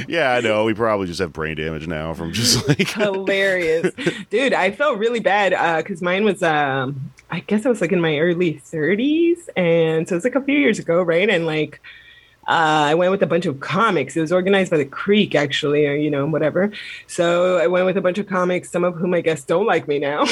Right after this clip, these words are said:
Speaker 2: <laughs> But it was the same kind of thing where it started raining. So, like, it was also on a weekday. So it wasn't, it was already not gonna be that packed to begin with. And then it rained a little bit. So, like, all the families ran away screaming, you know, and then all of a
Speaker 1: <laughs>
Speaker 2: sudden there's just, like, no line anywhere.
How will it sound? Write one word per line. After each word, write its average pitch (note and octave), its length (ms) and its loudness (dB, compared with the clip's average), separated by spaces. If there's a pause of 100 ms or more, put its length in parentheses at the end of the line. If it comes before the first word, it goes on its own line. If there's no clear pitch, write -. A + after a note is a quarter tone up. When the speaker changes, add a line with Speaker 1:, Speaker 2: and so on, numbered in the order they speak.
(160)
Speaker 2:
<laughs> E4+ 840 0
But G3+ 440 2 (760)
it G#3+ 80 4
was A#3 120 2
the G3 60 -10
same A3+ 160 2
kind D4+ 140 2
of C#4 80 0
thing G3+ 300 0
where F3+ 120 0
it F3 80 -2
started F#3+ 260 0
raining. G3 440 2
So, E3+ 140 0
like, E3 220 -2
it F3 80 2
was F#3 120 2
also A3+ 220 2
on F#3 100 2
a D#3+ 40 -2
weekday. C#4 720 -2 (160)
So F3 540 4
it - 100 0
wasn't, F3+ 500 -2 (160)
it F#3 80 0
was F3+ 120 0
already F3+ 260 4
not E3 260 0
gonna D#3+ 160 -2
be D#3 120 0
that C#3 160 0
packed D3+ 260 -4
to C3+ 60 -8
begin D3+ 240 0
with. A3 240 2 (360)
And F#3 140 0
then F3 80 2
it E3+ 60 4
rained F#3+ 500 0
a F3+ 40 0
little E3 200 2
bit. D#3+ 320 0
So, E3 180 2
like, D#3 220 -2
all D#3+ 100 0
the D#3 60 -4
families E3 480 -2
ran D3+ 140 -2
away D3+ 240 0
screaming, D#3 480 0
you F3+ 100 4
know, F3 220 2
and F3+ 120 2
then D#3+ 340 0
all E3+ 120 0
of E3+ 60 2
a D#3+ 40 -2
Speaker 1:
<laughs> - 60 -6
Speaker 2:
sudden E3 240 2
there's D#3+ 260 0
just, D#3+ 160 -6
like, C#3+ 160 0
no E3+ 300 2
line E3 360 0
anywhere. F3 540 0